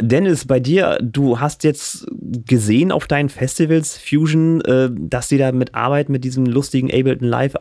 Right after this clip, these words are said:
View. Hast du das denn selber auch schon live performt oder ist es auch mehr so im Studiobetrieb bei dir unterwegs?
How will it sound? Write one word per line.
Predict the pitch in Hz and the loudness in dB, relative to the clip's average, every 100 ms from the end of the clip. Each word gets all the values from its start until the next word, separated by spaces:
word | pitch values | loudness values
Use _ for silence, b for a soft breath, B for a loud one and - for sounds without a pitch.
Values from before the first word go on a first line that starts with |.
| _ - | _ -6
View. | 110 123 139 - | -2 0 0 -4
Hast | - 131 135 | -4 -2 0
du | |
das | 117 | 0
denn | - 113 | 0 0
selber | 113 110 | 2 2
auch | 135 - | 0 -2
schon | - 139 127 117 - - | 0 2 2 0 -6 -8
live | 98 113 160 | -2 0 0
performt | 170 - 180 185 151 | -4 0 0 2 0
oder | 117 | 0
ist | 117 | 0
es | 120 | -2
auch | - 107 | -2 0
mehr | 104 | 0
so | 101 | 0
im | 87 | -2
Studiobetrieb | - 92 90 - 85 | -2 -2 -2 -2 -6
bei | 92 | -6
dir | 92 | -6
unterwegs? | - - 110 - | -6 -6 -8 -10